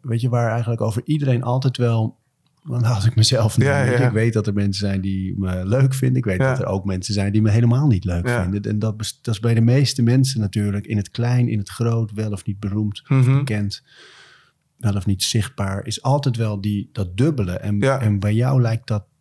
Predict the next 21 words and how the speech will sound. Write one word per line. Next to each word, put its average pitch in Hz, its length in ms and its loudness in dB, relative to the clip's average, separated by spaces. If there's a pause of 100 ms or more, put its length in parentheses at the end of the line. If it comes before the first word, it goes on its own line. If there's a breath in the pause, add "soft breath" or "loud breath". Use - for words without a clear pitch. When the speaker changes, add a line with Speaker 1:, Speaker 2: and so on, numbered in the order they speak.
(100)
Speaker 1:
er 104 200 -4
niet 123 280 4
te 127 100 -2
zijn. 98 340 -4
Dat 110 160 -4
ik - 260 -10
eigenlijk 104 460 -8 (540)
heel 117 280 -2
sterk 110 380 -4
merk 107 260 -2
dat 104 140 -4
mer-, 107 280 -4
mensen 107 280 0
hebben 98 180 0
behoefte 101 440 0
om 98 140 0
bij 107 240 -2
je 139 80 -2
te 131 100 -6
zijn. 131 340 0
En 104 200 0